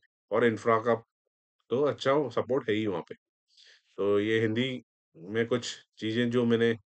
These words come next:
निकाली हुई हैं। Godrej प्रॉपर्टीज ने इंदौर के रियल एस्टेट सेक्टर में नि-,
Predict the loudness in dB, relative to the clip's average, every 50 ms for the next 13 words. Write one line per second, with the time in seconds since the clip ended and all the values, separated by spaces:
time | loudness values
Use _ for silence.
0 | _ _ _ _ _ -12 -8 -2 0 0 2 2 2 2 2 2 4 4 4 4
1 | 2 0 0 2 0 0 2 0 -2 -2 -2 -6 -6 -6 -4 -2 0 0 0 2
2 | 2 2 0 0 0 -2 0 2 2 2 2 0 0 -2 -4 -2 -2 -2 0 0
3 | 0 0 2 2 0 0 0 -2